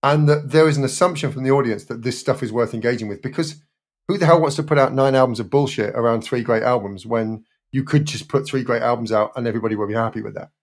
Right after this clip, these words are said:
Like, there's no, there's li-, literally no impetus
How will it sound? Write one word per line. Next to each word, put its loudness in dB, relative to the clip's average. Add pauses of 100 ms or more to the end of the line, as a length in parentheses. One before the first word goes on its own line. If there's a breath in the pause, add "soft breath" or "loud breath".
(840)
Like, 2
there's 4
no, 8
there's 0
li-, 0
literally 0
no 6
impetus -2